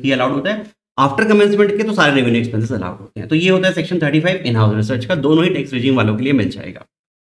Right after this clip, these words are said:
But outside research सिर्फ और सिर्फ जैसे मैंने बताया optional tax regime के लिए मिलेगा। but हाँ, यहाँ पर आप outside research, अगर आप optional टैक्स रेजिम फॉलो कर रहे हैं और आपने कहीं पर contribution किया है, let's say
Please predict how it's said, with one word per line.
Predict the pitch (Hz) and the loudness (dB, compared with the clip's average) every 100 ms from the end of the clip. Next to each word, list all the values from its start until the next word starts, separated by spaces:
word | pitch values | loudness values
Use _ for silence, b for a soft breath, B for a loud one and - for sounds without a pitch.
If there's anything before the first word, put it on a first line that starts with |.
| _ | _
But | 180 185 | 0 2
outside | 143 151 156 214 202 | 4 4 4 2 0
research | - 214 226 220 _ - | -2 -2 -2 -6 _ -10
सिर्फ | - 202 190 | 0 2 2
और | 160 | -2
सिर्फ | 202 208 | -4 -6
जैसे | 123 139 | -4 -2
मैंने | 131 127 | -2 0
बताया | 147 185 | -2 -2
optional | 110 113 135 | -4 -4 -4
tax | 127 113 | -4 -4
regime | 104 104 | -2 -2
के | 107 | 0
लिए | 135 | -2
मिलेगा। | 113 87 87 90 _ _ _ | -2 -4 -8 -10 _ _ _
but | 156 147 | 0 2
हाँ, | 175 151 | 2 0
यहाँ | 113 113 147 | 0 2 2
पर | 214 | 2
आप | 185 185 - | 0 -2 -6
outside | - 120 196 180 | -4 -2 -2 -2
research, | 165 - - | -2 -2 -2
अगर | 143 151 | 0 2
आप | 160 | 2
optional | 117 110 185 | 0 -4 -2
टैक्स | 180 156 | -2 -2
रेजिम | 151 156 156 | 0 2 2
फॉलो | 123 139 | 0 0
कर | 120 | -2
रहे | 107 | -2
हैं | 104 | 0
और | 143 | 0
आपने | 147 147 151 | 0 0 0
कहीं | 143 | -2
पर | 156 156 | -2 -4
contribution | 127 120 139 139 147 123 | -6 -4 -2 0 0 -2
किया | 104 | -6
है, | - - _ - | -8 -16 _ -2
let's | 160 160 | 0 0
say | - | 0